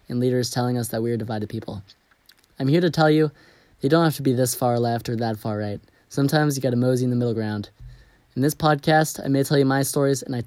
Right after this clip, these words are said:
may tell you other people's stories. Also in this podcast, you may disagree with me. Hell, I may disagree with myself at a later point in time.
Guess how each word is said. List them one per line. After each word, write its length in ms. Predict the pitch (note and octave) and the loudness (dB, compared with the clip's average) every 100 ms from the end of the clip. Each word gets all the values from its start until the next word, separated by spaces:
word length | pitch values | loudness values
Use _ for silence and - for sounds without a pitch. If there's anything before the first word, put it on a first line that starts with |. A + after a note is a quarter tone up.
| - | -6
may 180 | C#3+ C3+ | -4 -2
tell 160 | - | -2
you 140 | B2+ A#2 | -2 -2
other 100 | A2 | -4
people's 380 | G#2+ G#2+ A2 - | -8 -10 -8 -8
stories. 480 | A2+ G#2+ A2 - - _ _ _ _ | -8 -8 -8 -12 -14 _ _ _ _
Also 240 | - C3+ D#3 | -2 0 2
in 60 | |
this 120 | D3 - | 2 0
podcast, 540 | D3+ C#3+ D#3 D3 - | 0 0 0 0 -2
you 140 | D3+ | -2
may 140 | C#3+ D3 | 2 4
disagree 340 | B2+ B2 A#2+ | 2 -2 -2
with 160 | A2 B2+ | -4 -6
me. 140 | C3+ - _ _ | -8 -10 _ _
Hell, 280 | - C3+ - | -2 -2 0
I 140 | D3+ | 2
may 180 | F3+ E3+ | 4 4
disagree 320 | C3+ A#2+ C3+ | 4 2 0
with 120 | C3+ B2 | -2 -2
myself 440 | A#2+ B2 A2 A2 | -4 -2 -4 -4
at 80 | A2+ | -4
a 60 | |
later 200 | A2+ A2 | -2 -4
point 200 | A2 A#2 | -6 -10
in 60 | A2 | -10
time. 260 | A2+ G#2 | -8 -8